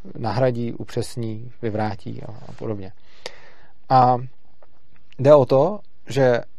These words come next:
je naprosto v pořádku, že vědecký konsenzus nemusí znamenat pravdu,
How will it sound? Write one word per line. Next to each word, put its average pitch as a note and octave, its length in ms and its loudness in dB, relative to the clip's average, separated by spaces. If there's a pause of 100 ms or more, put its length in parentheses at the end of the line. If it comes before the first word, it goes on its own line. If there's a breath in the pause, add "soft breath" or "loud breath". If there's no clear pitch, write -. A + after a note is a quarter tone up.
(440)
je C#3+ 140 4
naprosto D#3 540 4 (420)
v - 100 -10
pořádku, B2+ 800 4 (640)
že B2 260 4 (440)
vědecký C3+ 480 4
konsenzus C3+ 800 -2 (320)
nemusí C#3 460 6
znamenat C3+ 380 2
pravdu, A2+ 520 0